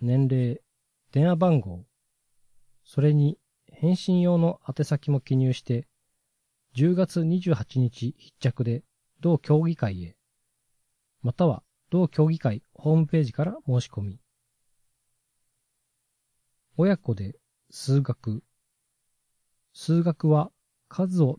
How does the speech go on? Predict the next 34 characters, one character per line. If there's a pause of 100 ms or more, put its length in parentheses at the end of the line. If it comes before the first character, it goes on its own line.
(100)
楽
し
む (240)
と
い
う
字
で
す。 (1300)
切
り
折
り
紙。 (1600)
日
時、 (720)
十
一
月
二
十
一
日、 (260)
日
曜。 (1300)
丸
一、 (840)
午
前
十
一
時
か
ら